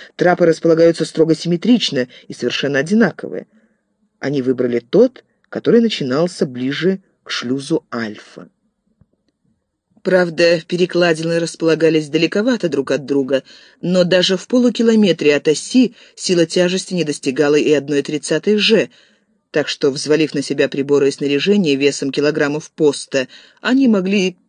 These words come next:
двигаться без особого труда. Капитан Нортон и группа обеспечения проводили их до конца канатов, протянутых от шлюзов Альфа. Далее свет прожекторов не доставал,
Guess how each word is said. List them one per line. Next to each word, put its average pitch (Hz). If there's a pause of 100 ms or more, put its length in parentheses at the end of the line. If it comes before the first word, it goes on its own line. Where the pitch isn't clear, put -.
двигаться 160
без 190
особого 120
труда. 120 (1900)
Капитан 214
Нортон 233 (160)
и 151
группа 139
обеспечения 175 (380)
проводили 156
их 208
до -
конца 139
канатов, 127 (200)
протянутых 123
от 131
шлюзов 123
Альфа. 120 (720)
Далее 160
свет 147
прожекторов 139
не 143
доставал, 170